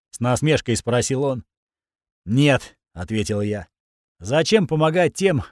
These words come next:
кто только и мечтает сдохнуть от передоза?" "Ну я ж тебе о том и говорил. На что договорились?" Я рассказал Синему, что согласился обменять наркоту на скот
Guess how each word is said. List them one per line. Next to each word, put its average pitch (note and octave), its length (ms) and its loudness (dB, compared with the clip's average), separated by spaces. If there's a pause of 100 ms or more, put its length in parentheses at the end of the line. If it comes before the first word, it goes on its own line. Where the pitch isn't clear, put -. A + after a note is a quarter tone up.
(140)
кто F2 240 -14
только D3 380 -2
и B2 80 2
мечтает B2 500 0
сдохнуть F#2+ 560 -4
от F#2 160 -10
передоза?" A2 580 -2 (840)
"Ну D#3+ 120 -4
я A3+ 220 2
ж - 80 -6
тебе G#3 240 0
о F#3+ 80 2
том F#3+ 200 0
и D#3+ 40 0
говорил. E3 580 -2 (400)
На D#3 220 2
что G#3+ 220 0
договорились?" D#3 680 0 (1040)
Я D3 220 4
рассказал D3+ 480 2
Синему, C#3 400 0
что A2+ 240 -2
согласился B2 680 0
обменять C3+ 420 2
наркоту C3 560 0
на A#2+ 160 0
скот - 400 -4